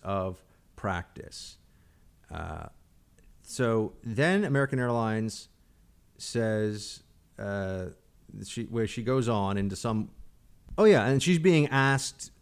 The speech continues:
what the gate was, and she's being, so, uh, so now you've got the company, an official at the company,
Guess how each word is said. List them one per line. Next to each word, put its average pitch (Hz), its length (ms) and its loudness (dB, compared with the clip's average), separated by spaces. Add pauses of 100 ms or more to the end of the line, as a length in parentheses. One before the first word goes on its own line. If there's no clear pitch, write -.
what 120 320 0
the 110 80 -2
gate 143 420 2
was, 156 680 2
and 101 180 0
she's 110 220 -2
being, 110 240 -2
so, 160 280 2 (260)
uh, 151 100 0
so 170 140 4
now 214 360 6
you've 147 260 4
got 151 160 2
the - 60 -4
company, 143 580 0 (580)
an 143 100 2
official 202 420 4
at 131 80 0
the 139 60 -8
company, 113 560 0